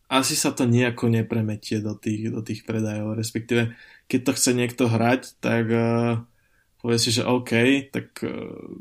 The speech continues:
budem to mať v angličtine, možno nebudem všetkému rozumieť, ale budem sa hrať, vieš, že keď sa chce niekto hrať, tak, tak sa hrať bude aj bez toho, aby tomu rozumel.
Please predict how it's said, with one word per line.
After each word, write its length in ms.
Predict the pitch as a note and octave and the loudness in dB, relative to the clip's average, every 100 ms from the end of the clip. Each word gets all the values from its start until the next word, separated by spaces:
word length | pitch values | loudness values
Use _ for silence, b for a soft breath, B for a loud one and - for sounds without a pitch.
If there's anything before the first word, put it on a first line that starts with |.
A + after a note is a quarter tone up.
| - - | -16 -6
budem 240 | C3 B2+ A#2+ | -2 0 0
to 80 | |
mať 160 | B2 A#2+ | 2 2
v 80 | A2 | 2
angličtine, 560 | A2+ B2 A#2 - B2+ | 2 2 0 0 0
možno 320 | A2+ A2+ A#2+ A2 | 2 2 2 0
nebudem 560 | A2+ A#2 A2+ A2+ A2 | 2 2 2 0 -2
všetkému 480 | A2+ A2+ - A#2+ A#2 | -2 -2 -2 -2 0
rozumieť, 480 | G#2+ A2 A#2 B2+ A#2 | 0 -2 -2 0 2
ale 160 | A2 | 2
budem 320 | A2 A2 A2 - | 0 -2 -2 -4
sa 160 | A2 | -4
hrať, 220 | - - A#2 | -6 -8 -8
vieš, 220 | A#2+ A2 | -8 -8
že 120 | A2 A2+ - | -8 -10 -8
keď 80 | A2+ | -6
sa 120 | A#2+ A#2 | -4 -4
chce 140 | A2+ | -4
niekto 320 | A2+ A2+ - | -4 -4 -2
hrať, 200 | A2 A2+ A2 | 0 0 -2
tak, 120 | A2+ - _ _ _ b b b b | -8 -12 _ _ _ b b b b
tak 160 | A#2+ - | -6 0
sa 80 | A#2+ A#2 | 2 4
hrať 240 | A#2 A2 | 2 2
bude 160 | A#2 A2+ | 0 2
aj 320 | A2 A2 A2 | 2 0 0
bez 240 | A2+ - | -4 -4
toho, 160 | A2 G#2+ | -6 -6
aby 160 | G#2 | -6
tomu 240 | A2 G#2+ G#2 | -8 -6 -6
rozumel. 560 | G#2 G#2+ G#2+ G#2+ G#2 | -6 -6 -8 -8 -12